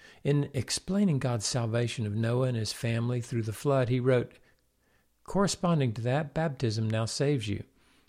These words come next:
not the removal of dirt from the flesh, but an appeal to God for a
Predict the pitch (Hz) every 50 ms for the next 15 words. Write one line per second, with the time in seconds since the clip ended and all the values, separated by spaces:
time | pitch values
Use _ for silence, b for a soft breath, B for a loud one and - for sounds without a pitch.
0 | b b _ 120 117 117 123 131 - - - - 104 104 110 107 101 101 101 104
1 | 104 104 101 101 95 95 101 98 98 - - - - 87 87 92 - - 147 147
2 | 143 113 110 - B B B B B B - 113 104 101 95 95 90 - _ -
3 | - 123 135 143 143 151 156 143 - - 101 90 - - 107 117 127 131 127 123
4 | 120 - 113 - - - 101 90 92 98